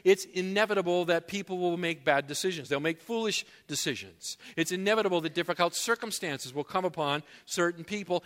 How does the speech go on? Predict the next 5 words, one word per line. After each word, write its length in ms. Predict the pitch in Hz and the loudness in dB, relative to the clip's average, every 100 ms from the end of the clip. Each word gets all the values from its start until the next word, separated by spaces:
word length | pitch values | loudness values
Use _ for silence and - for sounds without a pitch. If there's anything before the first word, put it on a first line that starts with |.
| - | -4
and 300 | - 180 180 | -2 0 0
they 260 | 160 185 185 | 2 4 4
will 280 | 170 190 180 | 4 4 2
become 640 | 147 180 - 196 160 135 | -2 -8 -6 -2 -2 -4
impoverished. 880 | 147 139 135 151 135 107 - - | -8 -10 -2 0 2 0 -8 -12